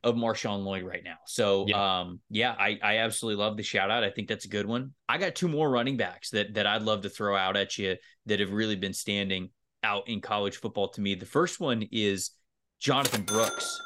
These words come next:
Speaker 1: from Texas. I did not watch Jonathan Brooks going into the year
Speaker 2: Neither did
Speaker 1: because
Speaker 2: I. I've only seen him on the broadcast.
Speaker 1: he was just a redshirt sophomore, eh, going into this year. He's a redshirt sophomore right now. So I'm like, "All right, well,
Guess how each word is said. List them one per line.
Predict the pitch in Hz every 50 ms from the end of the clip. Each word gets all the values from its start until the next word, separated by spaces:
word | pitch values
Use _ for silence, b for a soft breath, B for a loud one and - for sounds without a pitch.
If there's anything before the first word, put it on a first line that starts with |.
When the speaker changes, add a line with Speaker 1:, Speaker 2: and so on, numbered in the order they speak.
| - - - - -
Speaker 1:
from | - 113 113 110 110 107 104 104 98 98 95 95 95 - - - -
Texas. | - - 127 - - - - - - - - - - - _ _ _ _ _ _ _ _ _ _ _ _ _
I | - 139 139 165
did | 170 156 151 139
not | 135 156 165 -
watch | 156 151 147 147 147 - -
Jonathan | - 127 117 110 101 107 101
Brooks | 92 95 92 101 - - - - - - _ _ _ _ _ _ _ 110
going | 110 120 117 117 113
into | 117 113 110 104
the | 98
year | 101 113 135 131 107 92 90 95 92 - _
Speaker 2:
Neither | - 143 147 143 143
did | - 120 107
Speaker 1:
because | 107 110
Speaker 2:
I. | 113 107 95 92 95
I've | 104 120
only | 143 147 147
seen | 135 - 156
him | 147 135
on | 131 120
the | 113
broadcast. | 101 117 117 113 110 - - 95 82 80 78 - - - - - -
Speaker 1:
he | - 131 139
was | 143 139 143 127 -
just | - 135 135 127 - -
a | 127
redshirt | 117 117 113 113 107 - - 113 104 101 -
sophomore, | - 143 151 156 143 - 113 95 71 64 - -
eh, | 107 117 127 - 131 135
going | 120 151 143 139 135 135
into | 139 131 123
this | 110 117 110 113
year. | 127 123 98
He's | 95 113 104
a | 110
redshirt | 117 120 113 107 120 107
sophomore | - 127 110 104 - 104 98
right | 92 90 90 95
now. | 117 123 117 - - _ _ _ _ _ _ _ _ _ _ _ _ _ _ _
So | - 156 147
I'm | 139 135
like, | 131 120 120
"All | 151
right, | 139 107 98 101 -
well, | 123 120 117 113 110 107 104 -